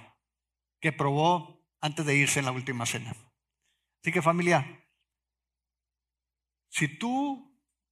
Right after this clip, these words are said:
no te has humillado delante del Señor Jesús,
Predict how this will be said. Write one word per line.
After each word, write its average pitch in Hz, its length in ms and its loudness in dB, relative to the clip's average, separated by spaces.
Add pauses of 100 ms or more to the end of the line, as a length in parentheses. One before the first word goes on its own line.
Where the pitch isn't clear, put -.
(200)
no 196 640 0
te 190 80 2
has 175 160 2
humillado 143 880 0 (140)
delante 139 440 0
del 131 120 -2
Señor 123 280 -6
Jesús, - 600 -8